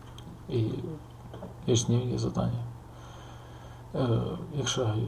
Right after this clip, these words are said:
їх всіх в-, виконаєте, то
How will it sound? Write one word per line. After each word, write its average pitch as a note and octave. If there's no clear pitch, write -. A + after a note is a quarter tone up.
їх B2+
всіх -
в-, A2
виконаєте, C#3+
то -